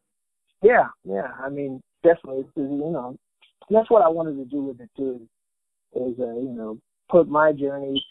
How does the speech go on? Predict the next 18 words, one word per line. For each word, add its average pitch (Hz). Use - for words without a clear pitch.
to 143
show 160
how 151
exactly 160
how 151
I'm 143
looking 143
and, 135
and 131
what 151
I'm 151
doing, 139
and 135
showing 151
how 143
you 208
can 185
realistically 160